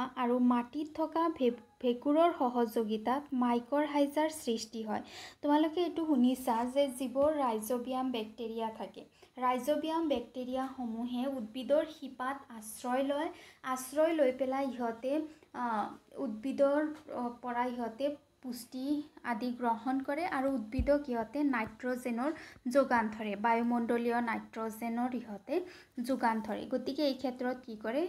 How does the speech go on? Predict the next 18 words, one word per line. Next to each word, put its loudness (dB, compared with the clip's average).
এটাই -6
আনটোক -6
উপকাৰ -4
কৰি, -4
সহায় -8
কৰি -6
পেলাই -4
জীৱিকা -2
নিৰ্বাহ 0
কৰে, -2
যাক -6
সহপকাৰিতা -4
বুলি -2
কোৱা -6
হয়। -8
নাম্বাৰ 2
ছিক্স -4
হৈছে -4